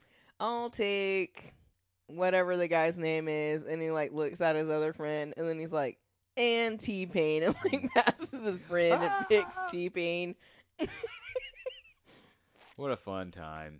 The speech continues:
Speaker 2: that was.
Speaker 1: Oh, yeah.
Speaker 2: Obama
Speaker 1: Anyway,
Speaker 2: was president. <laughs>
Speaker 1: so Robin Leach is dead?
Speaker 2: Robin Leach is dead. He had a stroke back in November,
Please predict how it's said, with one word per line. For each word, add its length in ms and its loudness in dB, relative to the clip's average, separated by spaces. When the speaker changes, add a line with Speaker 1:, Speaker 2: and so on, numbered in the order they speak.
Speaker 2:
that 180 -10
was. 680 -10
Speaker 1:
Oh, 220 -8
yeah. 280 -10
Speaker 2:
Obama 300 -8
Speaker 1:
Anyway, 460 0
Speaker 2:
was 100 -10
president. 300 -14
<laughs> 220 -16
Speaker 1:
so 280 6
Robin 500 2
Leach 280 -6
is 160 -6
dead? 360 0
Speaker 2:
Robin 240 2
Leach 180 -4
is 100 -8
dead. 340 2
He 80 -4
had 120 0
a 60 -4
stroke 400 -2
back 240 -2
in 60 -8
November, 600 -6